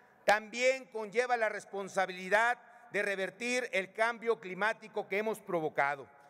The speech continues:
Por eso, desde la bancada naranja y conmemorando esta importante fecha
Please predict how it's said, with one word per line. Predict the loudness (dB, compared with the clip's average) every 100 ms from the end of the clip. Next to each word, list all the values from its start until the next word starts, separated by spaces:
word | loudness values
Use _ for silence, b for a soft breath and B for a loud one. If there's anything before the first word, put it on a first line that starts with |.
| -6
Por | 0 4
eso, | 2 0 -6
desde | -6 -4
la | 0 0
bancada | 0 0 0 0
naranja | -2 0 0 0 0 0
y | -2
conmemorando | -10 -8 -6 -4 0 2 0 -2 -10 -10 -14 B B B 2
esta | 2 2 -10
importante | -8 -8 0 0 0 -4
fecha | -2 0 2 -2